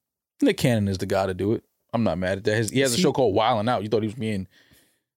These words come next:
Speaker 1: safe and not wildin'?
Speaker 2: No, I'm wildin'
Speaker 1: Yeah,
Speaker 2: out,
Speaker 1: yeah,
Speaker 2: man.
Speaker 1: he's wildin' out. For real, he's really living that shit.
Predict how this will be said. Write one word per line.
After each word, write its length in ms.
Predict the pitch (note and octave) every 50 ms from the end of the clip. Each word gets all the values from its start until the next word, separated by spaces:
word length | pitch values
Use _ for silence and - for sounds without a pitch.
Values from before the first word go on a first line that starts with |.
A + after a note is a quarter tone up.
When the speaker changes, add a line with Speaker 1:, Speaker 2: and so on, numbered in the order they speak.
| _ _ _ _
Speaker 1:
safe 460 | - - - - - B2 C3 C#3 - -
and 340 | A#2 G#2 F#2+ G2 F#2+ F#2+
not 180 | G#2+ A2 C3 B2
wildin'? 240 | A2 B2 C3 C#3 D3
Speaker 2:
No, 60 | C#3+
I'm 60 | C3+ C#3+
wildin' 280 | C3 C3+ C#3+ C#3+ C#3
Speaker 1:
Yeah, 60 | D3 D3
Speaker 2:
out, 40 | F3+
Speaker 1:
yeah, 60 | E3+
Speaker 2:
man. 40 | -
Speaker 1:
he's 120 | F#3 D#3
wildin' 300 | D3 E3 F3+ G3 F#3 F#3+
out. 180 | A3+ G3 A#2+ G2+
For 100 | - D#3
real, 100 | E3+ F3
he's 140 | C#3 G#2 G2
really 240 | A2+ D3 D#3+ D#3+ D3+
living 240 | F3 G3+ F#3+ D#3
that 140 | B2 G#2+ G2+
shit. 260 | - - F#2 - -